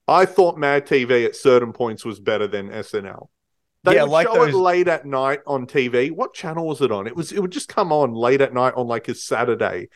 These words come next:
Speaker 1: Every
Speaker 2: Yeah, it was
Speaker 1: now
Speaker 2: like
Speaker 1: and then
Speaker 2: Adult
Speaker 1: we'd
Speaker 2: Swim.
Speaker 1: get it. Yeah, and I'm telling you, sometimes you'd get good stuff on Mad T V, and no hate on Will Sasso. That man does some of the best impressions <laughs> of,
Speaker 2: Mm.
Speaker 1: I've heard.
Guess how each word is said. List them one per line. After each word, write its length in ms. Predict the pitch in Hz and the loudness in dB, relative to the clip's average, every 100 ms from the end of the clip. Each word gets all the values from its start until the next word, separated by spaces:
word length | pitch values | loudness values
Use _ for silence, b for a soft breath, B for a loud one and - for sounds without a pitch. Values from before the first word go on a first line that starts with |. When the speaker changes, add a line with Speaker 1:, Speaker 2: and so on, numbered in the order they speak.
| b b | b b
Speaker 1:
Every 260 | 127 127 135 | 2 4 4
Speaker 2:
Yeah, 60 | |
it 60 | 85 | 4
was 80 | 120 | 4
Speaker 1:
now 40 | |
Speaker 2:
like 80 | - | 2
Speaker 1:
and 60 | - | 2
then 80 | 175 | 2
Speaker 2:
Adult 140 | - 110 | 0 -2
Speaker 1:
we'd 80 | |
Speaker 2:
Swim. 160 | 113 208 | -6 -4
Speaker 1:
get 100 | 196 | -4
it. 180 | 110 - _ _ _ | -8 -14 _ _ _
Yeah, 340 | 277 370 139 - | 4 4 4 2
and 260 | 170 233 233 - | 0 0 -2 -8
I'm 180 | 311 320 | -6 -6
telling 460 | - - 320 370 247 | -6 2 4 4 4
you, 260 | 117 104 - | 0 -2 -12
sometimes 800 | - 196 294 330 247 190 180 | -4 2 2 2 2 4 4
you'd 140 | 175 135 | 0 2
get 220 | 143 139 | 4 4
good 180 | 139 131 | 2 0
stuff 320 | - 131 117 | 2 0 0
on 160 | 131 117 | 0 -2
Mad 280 | 110 110 - | -2 -2 0
T 160 | 110 | 0
V, 260 | 101 101 101 B B B | 2 2 0 B B B
and 240 | 160 156 | 0 2
no 260 | 170 220 233 | 4 6 6
hate 340 | - 180 185 180 | 4 2 0 0
on 180 | 160 143 | -2 4
Will 200 | 147 139 | 6 6
Sasso. 560 | - 135 135 120 107 - b _ | 4 2 2 0 0 -4 b _
That 200 | 160 185 | 2 4
man 320 | 202 196 196 | 6 8 6
does 280 | 175 175 160 | 6 4 4
some 180 | - 160 | 2 0
of 60 | 156 | 2
the 80 | 135 | 0
best 500 | 110 131 135 - - | 2 0 0 -4 -6
impressions 960 | 147 127 - 123 123 - 131 131 143 - | -4 -4 2 2 4 2 0 0 -6 -8
<laughs> 360 | - 185 - - | -6 -6 -6 2
of, 240 | 156 147 | 4 4
Speaker 2:
Mm. 100 | - | 0
Speaker 1:
I've 260 | 127 127 120 | 0 2 2
heard. 420 | 127 127 131 135 | 2 4 4 2